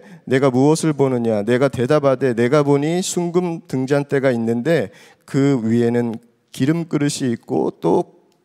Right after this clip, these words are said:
기름그릇 위에 일곱 등잔이 있으며 그 기름그릇 위에 있는 등잔을 위해서 일곱 관이 있고 그 등잔대 곁에 두 감람나무가 있는데 하나는 그 기름그릇을 오른쪽에 있고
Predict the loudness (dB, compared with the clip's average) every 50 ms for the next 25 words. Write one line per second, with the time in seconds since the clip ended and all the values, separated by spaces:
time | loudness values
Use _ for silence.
0 | _ -6 -4 -2 -2 -2 -2 -4 -4 -2 0 0 0 -2 -4 -6 -4 -2 0 0
1 | 0 0 0 -2 -2 0 0 2 0 0 -2 -4 -6 -6 -6 -4 0 0 0 0
2 | 0 0 -2 -4 -4 -6 -6 -4 -2 0 0 0 -2 -4 -8 -16 -20 _ _ -2
3 | 0 0 0 -2 -4 -2 -2 -2 -2 -2 -2 -2 -2 -2 -2 _ -2 -2 0 2
4 | 2 2 0 0 -2 -2 -2 -2 -2 -4 -4 -6 -6 -4 -2 0 0 2 2 2
5 | 2 2 0 0 0 -2 -2 0 0 0 2 2 0 2 0 0 0 0 0 -2
6 | -4 -6 -6 -2 0 2 2 2 0 -2 -4 -10 -20 -20 _ _ -4 -2 0 0
7 | 0 -2 -4 -4 -6 -4 0 0 0 0 0 0 0 0 -2 -2 0 -2 -4 -2
8 | -2 -2 -2 -2 -2 -4 -4 -2 0 0 0 0 0 0 0 0 0 0 0 0
9 | 0 -2 -4 -4 -4 -2 -2 -2 -2 -2 -2 -2 -2 -2 -2 -4 -6 -8 _ _
10 | _ _ _ -2 0 2 2 0 0 -2 -4 -2 0 0 -2 -2 -2 -2 -2 -2
11 | -2 -2 0 0 0 0 0 0 2 2 2 2 0 -2 -2 -2 -2 0 0 0
12 | -2 -2 -4 -8 _ 0 0 2 2 2 -2